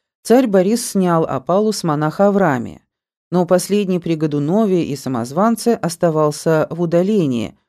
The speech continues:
Только с восшествием Шуйского на престол Авраамий получает важное значение. Он становится келарем Троицкого монастыря, первого монастыря в государстве,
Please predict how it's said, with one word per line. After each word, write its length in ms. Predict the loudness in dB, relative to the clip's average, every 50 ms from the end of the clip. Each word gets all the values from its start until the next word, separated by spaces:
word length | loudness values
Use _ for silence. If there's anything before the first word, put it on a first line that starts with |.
| _ _ _ _ _ _ _
Только 420 | 0 0 0 0 0 2 2 2
с 120 | 0 -2 -4
восшествием 580 | -4 -4 -2 -2 -2 -2 -2 -4 -4 -4 -4
Шуйского 480 | -4 -4 -2 -2 -2 -4 -4 -4 -4 -4
на 100 | -4 -4
престол 440 | -4 -6 -8 -8 -4 -2 0 2 2
Авраамий 480 | 2 0 0 0 0 0 0 -2 -2
получает 560 | -2 -2 -4 -4 -4 -2 0 0 0 0 0 0
важное 480 | 0 0 0 0 0 -2 -2 -2 -2
значение. 640 | -2 -2 -4 -4 -6 -8 -8 -8 -8 -10 -12 -18 -20 _ _ _ _ _ _ _ _ _ _ _ _ _
Он 140 | 0 0 0
становится 560 | 2 2 2 2 2 2 2 0 0 -2 -4
келарем 480 | -2 0 0 2 2 4 2 2 0 0
Троицкого 640 | 2 4 4 4 4 2 -2 -6 -4 -2 0 0 0
монастыря, 760 | 0 -2 -2 -4 -6 -4 -6 -4 -4 -2 -2 -2 -4 -4 -6 _ _ _ _ _ _ _ _ _
первого 640 | 2 2 4 4 4 2 0 2 2 2 2 2 0
монастыря 640 | 0 0 0 0 -2 -2 -2 -2 0 2 0 0
в 40 | 0
государстве, 840 | -2 -6 -6 -6 -4 -4 -4 -4 -4 -8 -12 -12 -12 -12 -12 -14